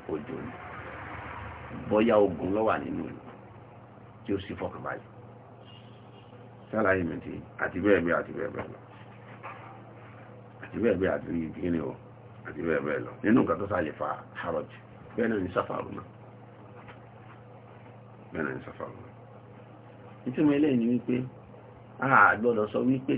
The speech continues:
kí èèyàn tó lè ṣe dámọ̀, ìdí tó fẹ́ torí rẹ̀ ṣe, ó gbọ́dọ̀ lọ mú ẹ̀ specific ẹ̀ wá fún là. Ṣé haraj wà ń bẹ àbí ò ní haraj wọn lóyún tó pàtàkì? Mi ò rò mi ò yẹ yé wa wá ní sí.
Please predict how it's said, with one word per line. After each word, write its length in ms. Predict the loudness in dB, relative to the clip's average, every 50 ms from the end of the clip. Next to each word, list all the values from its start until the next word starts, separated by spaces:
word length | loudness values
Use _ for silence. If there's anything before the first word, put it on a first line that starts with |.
| 0 -4
kí 160 | -4 0 2 2 4 4 2
èèyàn 320 | 2 0 0 -2 -2 -2 -2
tó 320 | 0 0 2 2 2 2
lè 180 | 2 2 0 -2 -2
ṣe 140 | -4 -6 -4
dámọ̀, 360 | -2 0 0 0 -2 -4 -6 -8 -12 -16 -18 -18 -18 -18 -18 -18 -18 -18 -18 -18 -18 -18 -8 -2
ìdí 360 | 0 0 0 2 4 4 6
tó 160 | 6 6 6
fẹ́ 260 | 10 10 10 10 10 8 2 -8 -4
torí 260 | 0 2 4 4 4
rẹ̀ 120 | 2 0 0
ṣe, 200 | 0 0 2 2
ó 60 | 2
gbọ́dọ̀ 240 | 2 4 4 6 8
lọ 160 | 10 10 10 10
mú 140 | 8 6 4
ẹ̀ 100 | 4 2 0
specific 560 | -6 -4 -2 -2 -2 -2 -2 -2 -2 0 2
ẹ̀ 160 | 2 2 2
wá 220 | 2 2 2 2 2
fún 180 | 0 -4 -6 -6 -6 -8 -8 -8 -8 -8 -4
là. 140 | 2 2 2 2 0 -6 -10 -12 -12 -12 -12 -12 -12 -12 -12 -12 -14 -14 -14 -14 -14 -14 -14 -14 -14 -14 -14 -14 -14 -14 -14 -14 -14 -12 -10
Ṣé 180 | 4 8 10 10 10 10 6
haraj 440 | 8 10 12 12 12 12 12 10 8
wà 240 | 8 10 10 10 10
ń 80 | 8 8
bẹ 80 | 8 8
àbí 180 | 8 6 6
ò 100 | 4 4
ní 120 | 4 0 0
haraj 320 | 2 2 4 4 2 0 -2 -6
wọn 160 | -6 -6 -4
lóyún 300 | -4 -4 -4 -6 -6 -6 -8 -12 -14 -16
tó 100 | -14 -14 -10
pàtàkì? 420 | -10 -10 -10 -10 -14 -16 -14 -14 -16 -16 -14 -16 -14 -14 -12 -12 -12 -12 -12 -12 -12 -12 -12 -12 -12 -10 -4 4
Mi 120 | 6 6
ò 100 | 8 10
rò 240 | 10 12 12 12 12
mi 100 | 12 10 8
ò 40 |
yẹ 120 | 8 8 6 6
yé 80 | 8 8
wa 120 | 8 10
wá 160 | 10 10 8 8
ní 100 | 6 0
sí. 120 | -4 -8